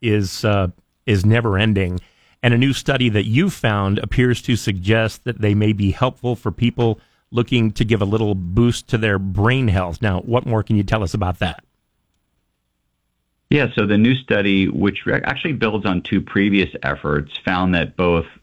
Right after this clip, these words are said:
Speaker 2: global cognition and memory improve among study participants taking multivitamins. So I guess put another way, the study authors estimated that daily supplementation with multivitamins delayed cognitive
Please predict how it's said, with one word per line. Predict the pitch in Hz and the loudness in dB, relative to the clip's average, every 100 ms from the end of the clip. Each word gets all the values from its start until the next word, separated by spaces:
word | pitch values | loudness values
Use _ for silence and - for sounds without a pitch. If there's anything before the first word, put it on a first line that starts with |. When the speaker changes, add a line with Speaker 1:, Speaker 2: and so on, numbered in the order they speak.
| _ - | _ -4
Speaker 2:
global | 90 95 107 110 | 0 0 0 -2
cognition | - 92 85 85 82 - 80 - - | -2 -6 -4 -2 -2 0 0 -2 -4
and | 101 104 110 | 0 2 2
memory | 101 92 87 78 76 - - | 2 0 0 0 0 -2 -4
improve | 80 78 - 104 101 87 76 69 | -2 -2 -2 2 4 4 2 0
among | 82 80 80 | 0 2 0
study | - 90 85 82 | -2 -2 -2 -2
participants | - 64 71 - - 71 69 - | -4 -4 -4 -4 -2 -2 -2 -2
taking | 87 76 78 | -2 0 0
multivitamins. | 76 71 73 71 73 69 69 50 52 - | 2 0 -2 -2 0 -2 -2 -4 -8 -2
So | 82 76 - - | -2 -2 -8 -4
I | |
guess | 80 - - | -2 -2 -2
put | 92 | 0
another | 82 85 80 | 2 2 2
way, | 73 73 | 2 0
the | 78 | -2
study | - 87 82 | 0 2 2
authors | 76 76 - | 0 -2 -2
estimated | - - 80 76 73 78 | -4 -2 0 2 2 2
that | 69 73 | 0 0
daily | 85 85 90 85 | 0 2 2 0
supplementation | 87 80 80 76 73 101 101 - 69 | -2 -4 -2 -2 -2 -2 -2 -2 -2
with | 67 | 0
multivitamins | 73 73 73 71 71 71 73 73 - - - - - | -2 0 0 0 0 0 0 -2 -16 -20 -20 -20 -6
delayed | 92 87 92 95 95 - | -2 0 2 2 0 -2
cognitive | - 80 80 78 76 | -4 -2 0 -2 -2